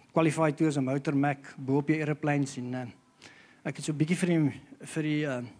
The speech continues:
wat noem mens missionaries, die sendelinge. Sendelinge, hulle karre gediens en so aan. En toe kom ek agter, maar hier, hierdie ou vrot goed gee net meer probleme as wat jy kan regmaak. Ek moet iets anders gaan doen en ek het toe nou maar aanbeweeg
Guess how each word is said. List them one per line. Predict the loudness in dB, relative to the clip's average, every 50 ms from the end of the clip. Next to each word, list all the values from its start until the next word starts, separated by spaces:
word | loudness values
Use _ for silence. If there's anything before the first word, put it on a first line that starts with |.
| -20 _ _ -12
wat | -10 -4 -2
noem | 0 2
mens | 2 0 0 0
missionaries, | -2 -2 0 0 -2 -2 -2 -6 -8 -12 -12
die | -8 0
sendelinge. | 2 2 4 4 2 0 -4 -8 -12 -16 -18 _ _ _ -20 -20 -20 -16 -6
Sendelinge, | 0 2 6 6 8 8 8 6
hulle | 6 4 4
karre | 4 4 4 6 4 4
gediens | 4 2 4 6 6 6 6 6 4
en | 0 2
so | 2 4 6
aan. | 6 6 6 4 2 -2 -6 -16 -20 -20 -20 -20 -20 -20 -12
En | -6 -4 -4 0
toe | 0 2
kom | 4 4 4 4
ek | 4
agter, | 4 0 0 2 2 2 4
maar | 4 2 2
hier, | 4 4 6 8 8 8 6 4
hierdie | -4 0 2 2 4
ou | 4 2
vrot | 0 0 0 -2 -2 -2
goed | -2 -2 -2 -2 2
gee | 0 2
net | 2 2 2 2
meer | 2 2 2 2
probleme | 0 -2 0 2 2 2 2 2
as | 0
wat | -2 0 0
jy | 0 0
kan | 0 2 0 2 2
regmaak. | 0 0 0 0 2 0 0 -2 -4
Ek | -8 -6 -6
moet | -6 -6 -6 -8
iets | -8 -6 -2
anders | 0 0 0 0 0
gaan | -2 -2 0
doen | 2 0 0 0 0
en | -2 -6
ek | -6 -6 -8 -8
het | -4 0
toe | 0
nou | 0 0
maar | 0 -2 -2
aanbeweeg | -4 -2 0 0 0 2 2 0 0